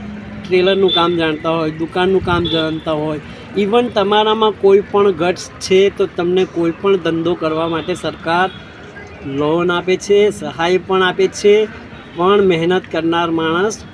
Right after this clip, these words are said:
હોવો જોઈએ. અત્યારે લોકોને મહેનત મજૂરી કરવી નથી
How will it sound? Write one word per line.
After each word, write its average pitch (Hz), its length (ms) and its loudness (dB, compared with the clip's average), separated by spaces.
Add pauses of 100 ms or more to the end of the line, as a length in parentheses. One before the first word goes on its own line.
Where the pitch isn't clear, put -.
(260)
હોવો 185 260 4
જોઈએ. 170 380 0
અત્યારે 190 480 -2
લોકોને 190 380 2
મહેનત 170 340 2 (100)
મજૂરી 185 320 2
કરવી 180 320 2
નથી 190 400 -2